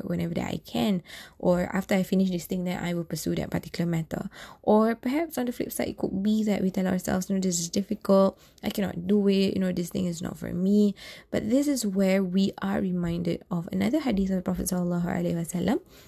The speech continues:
whereby he reminds us about the profoundness, right, of knowledge, whereby the Prophet sallallahu alaihi wasallam mentions, "Man salaka tariqan yaltamis fihi ilman, sahalallahu lahu tariqan ilal jannah." So those who take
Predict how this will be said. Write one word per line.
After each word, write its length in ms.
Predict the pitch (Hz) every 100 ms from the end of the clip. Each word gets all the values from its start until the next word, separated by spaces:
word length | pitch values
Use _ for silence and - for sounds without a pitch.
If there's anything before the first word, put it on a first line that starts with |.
| - -
whereby 320 | 220 220 214
he 160 | 233
reminds 320 | 208 202 202 202
us 160 | 196
about 160 | 190 185
the 160 | 185
profoundness, 880 | - 185 - 233 254 - - - - -
right, 160 | 101 101
of 240 | 185 - - - -
knowledge, 560 | 202 214 214 180 - -
whereby 560 | 180 180 185 175 175
the 80 | 175
Prophet 240 | 214 220 202
sallallahu 320 | 185 175 170
alaihi 160 | -
wasallam 240 | - 175 170
mentions, 560 | 165 160 269 330 - _ - - _
"Man 240 | 202 190 190
salaka 400 | 247 247 214 196
tariqan 800 | - 185 214 277 285 277 285 - - -
yaltamis 560 | 185 190 233 226 220 -
fihi 480 | 214 202 185 185 -
ilman, 400 | 262 269 285 - - _ -
sahalallahu 720 | 226 202 190 190 196 202 196
lahu 240 | 185 208
tariqan 480 | 226 190 185 - 180
ilal 160 | 170 165 156
jannah." 400 | 165 170 - _ - - -
So 300 | - 208 190 -
those 400 | 233 269 262 -
who 80 | 233
take 240 | -